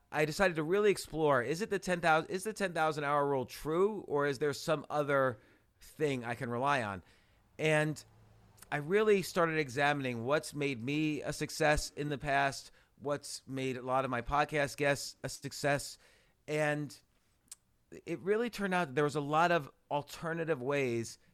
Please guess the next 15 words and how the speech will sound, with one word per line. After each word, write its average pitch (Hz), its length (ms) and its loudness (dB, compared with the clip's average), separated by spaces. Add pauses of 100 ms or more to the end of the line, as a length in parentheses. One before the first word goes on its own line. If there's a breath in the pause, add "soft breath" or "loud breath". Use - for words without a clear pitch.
(140)
to 131 80 -10
get 135 180 0
into 135 180 -6
the 127 100 -8
top 139 360 0
one 135 240 0
percent 131 640 -2 (440 soft breath)
in 139 160 -2
the 127 80 0
world 135 340 2
at 123 120 -4
something 120 480 -4
extremely 190 680 -2
quickly. 110 520 -2 (380 soft breath)
And, 147 520 2